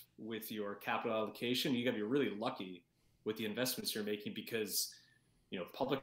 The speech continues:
markets are more like four percent. Fixed income is less than one percent these days. Um, so it's just a very challenging, um, bogey to hit.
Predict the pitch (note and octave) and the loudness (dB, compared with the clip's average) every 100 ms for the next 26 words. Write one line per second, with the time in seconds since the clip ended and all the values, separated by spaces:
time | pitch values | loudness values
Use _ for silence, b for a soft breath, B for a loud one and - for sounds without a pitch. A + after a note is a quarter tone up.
0 | - A#2 C3+ G#2 F2+ G#2+ G2 G2+ F#2+ F#2+ | 0 2 2 2 0 0 0 -2 -2 -4
1 | - A#2 A2 G2 - F#2+ G2+ - _ _ | 0 2 2 0 -2 -2 -4 -8 _ _
2 | _ - B2+ - C3+ C3 G#2+ G2 F#2 - | _ 0 2 4 4 4 2 2 -2 -6
3 | - - G#2+ A#2+ G2 F#2+ C3 B2+ A#2+ G#2+ | -8 -6 -4 -2 -4 0 2 2 0 -2
4 | - G#2 - G2+ F#2 F#2 - - _ _ | -2 -4 -2 -2 -2 -2 -4 -6 _ _
5 | _ - A2+ G#2+ G2 F#2 F2+ - _ - | _ 0 2 4 2 -2 -8 -18 _ -2
6 | - A#2+ G#2+ - C#3 F#3+ E3+ B2+ B2+ A2+ | 2 4 4 2 2 4 4 4 4 4
7 | - - A#2+ A#2+ A#2 A#2+ A2 G2+ - _ | 2 2 2 2 0 0 0 -2 -10 _
8 | - G#2+ G2 F#2 F2 F2 - _ _ _ | -4 -2 0 -2 -4 -8 -12 _ _ _
9 | _ _ _ - A#2 A#2 G2+ F2 G#2+ G2 | _ _ _ 2 4 4 0 0 0 0